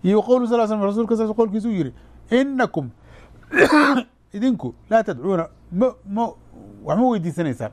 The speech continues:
oo ma baryaysaan, "asamma," mid dhegala, "walaa ghaa'iban," mid maqan, wax mid ma weydiisanaysaan. "Tadcuuna," waxaad baryaysaan ood wax weydiisanaysaan, "samiican," mid maqal badan, "basiiran," arag badan, "qariiban," idin dhow.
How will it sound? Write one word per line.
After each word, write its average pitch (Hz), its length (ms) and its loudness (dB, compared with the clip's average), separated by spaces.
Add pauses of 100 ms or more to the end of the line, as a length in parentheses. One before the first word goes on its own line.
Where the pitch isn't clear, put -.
oo 156 80 0
ma 247 120 2
baryaysaan, 190 540 0
"asamma," 247 420 0
mid 247 160 -4
dhegala, 165 380 2 (240)
"walaa 262 280 2
ghaa'iban," 262 360 2
mid 247 120 -2
maqan, 233 340 0
wax 190 240 -4
mid 196 160 -6 (120)
ma 196 120 -2
weydiisanaysaan. 151 600 -4 (720)
"Tadcuuna," 208 580 2
waxaad 196 320 2 (200)
baryaysaan 185 680 0 (180)
ood 165 160 -6
wax 139 120 -2
weydiisanaysaan, 156 840 0
"samiican," 185 600 2
mid 180 200 -8
maqal 233 360 2
badan, 143 420 -6
"basiiran," 220 600 -4
arag 247 320 2
badan, 139 360 -4 (360)
"qariiban," 285 440 2
idin 294 260 0
dhow. 180 180 4